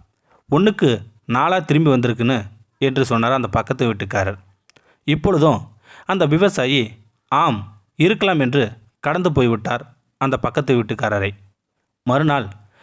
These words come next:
புதிதாக வந்த குதிரையை ஓட்டி பழகுறேன் என்று விவசாயியின் மகன் கீழே விழுந்து கை கால் முறிந்து கொண்டான். அப்பொழுதும் பக்கத்து வீட்டுக்காரர், "என்ன உனக்கு சோதனைக்கு மேல் சோதனையாக வருது?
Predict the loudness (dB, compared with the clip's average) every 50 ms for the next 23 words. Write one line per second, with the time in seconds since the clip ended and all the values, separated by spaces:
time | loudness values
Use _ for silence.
0 | _ _ _ 0 0 2 4 4 4 4 4 4 2 2 2 2 0 0 0 0
1 | 2 2 2 0 0 -2 -6 -12 -18 -20 _ _ _ _ _ 2 2 2 2 0
2 | -2 0 0 -2 0 0 0 0 0 0 0 0 0 0 -2 -6 -16 -20 _ _
3 | _ -6 -2 0 2 2 2 2 2 0 2 0 0 0 -2 -2 -2 -6 -6 -8
4 | -16 _ _ _ _ _ -2 0 2 2 4 2 2 2 0 0 2 0 0 -2
5 | -4 -10 _ _ _ -6 -4 -4 -2 -2 -2 0 0 2 2 2 2 0 0 0
6 | -2 -4 -4 -8 -8 -12 -14 _ _ _ _ _ _ _ _ _ _ _ -20 -20
7 | -16 _ -6 -4 -4 -2 -2 -2 0 2 2 2 2 0 -2 -6 -14 -20 _ _
8 | _ _ -6 -6 -4 -2 -2 0 2 2 2 2 0 0 -2 -2 -2 0 -2 -2
9 | -4 -6 -12 _ _ _ _ _ _ _ _ _ -6 -4 -2 0 2 2 2 2
10 | 0 0 0 0 -2 -2 -4 -8 _ _ _ _ -10 -4 0 0 2 2 2 0
11 | 0 0 2 2 2 0 -2 0 0 0 0 0 0 -2 -2 0 0 0 0 0
12 | 0 -2 -2 -2